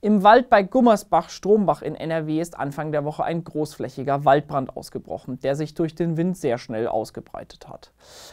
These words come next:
Laut P R Online konnten die Anwohner noch rechtzeitig in Sicherheit gebracht werden und der Brand mittlerweile eingedämmt werden. Auch in Niedersachsen und Rheinland-Pfalz musste die Feuerwehr bereits zur Löschung von Waldbränden ausrücken.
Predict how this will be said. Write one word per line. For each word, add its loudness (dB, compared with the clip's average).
Laut 6
P 2
R 6
Online 6
konnten 2
die 0
Anwohner 0
noch -2
rechtzeitig -2
in -2
Sicherheit 2
gebracht -4
werden 0
und 2
der 4
Brand -4
mittlerweile -2
eingedämmt 0
werden. -12
Auch 0
in 0
Niedersachsen 4
und -4
Rheinland-Pfalz -2
musste -4
die -2
Feuerwehr 2
bereits 0
zur 2
Löschung 0
von -4
Waldbränden 0
ausrücken. -4